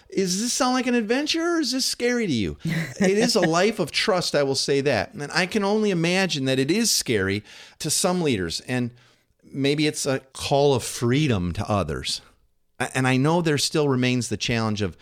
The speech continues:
Speaker 1: needing to feel like you have a marketable skill outside the church, uh,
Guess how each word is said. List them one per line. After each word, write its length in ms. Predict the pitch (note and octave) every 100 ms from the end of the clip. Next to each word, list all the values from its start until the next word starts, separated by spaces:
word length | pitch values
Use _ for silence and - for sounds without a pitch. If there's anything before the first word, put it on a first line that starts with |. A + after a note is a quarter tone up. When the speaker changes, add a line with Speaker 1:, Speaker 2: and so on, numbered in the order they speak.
| - - - -
Speaker 1:
needing 460 | - A2 A#2 A2+
to 120 | G#2
feel 200 | F#2 A#2+
like 180 | A2 G#2
you 60 | G2+
have 160 | G#2
a 80 | F#2
marketable 480 | E2+ F2 - G#2 D#2+
skill 380 | - - G#2+ G2+
outside 560 | F2 - - E2 F#2+ B2+
the 60 |
church, 560 | - - G3 B3 - - _ _ _ _
uh, 40 | -